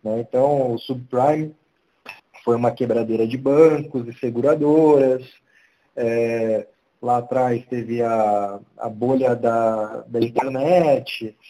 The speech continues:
né? Então, isso, essas crises, elas começaram no mercado financeiro e aí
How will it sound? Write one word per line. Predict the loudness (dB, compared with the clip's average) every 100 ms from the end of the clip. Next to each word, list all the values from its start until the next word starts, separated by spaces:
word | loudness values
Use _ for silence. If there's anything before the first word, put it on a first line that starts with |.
| -20 -20 _ _
né? | -2 0 0 -4
Então, | -8 -2 0 0
isso, | -2 -4 0 2 2 -2 _ _ _
essas | -12 -10 -12
crises, | -10 -6 -4 -4 -4 -8 _
elas | 0 2 2 0 _ _ _
começaram | -2 0 -2 4 6 8 6 0
no | -2
mercado | -2 -2 -4
financeiro | -6 -8 -6 0 2 4 2 -2 -6 _ _ _ _ _
e | 0
aí | 2 4 2 0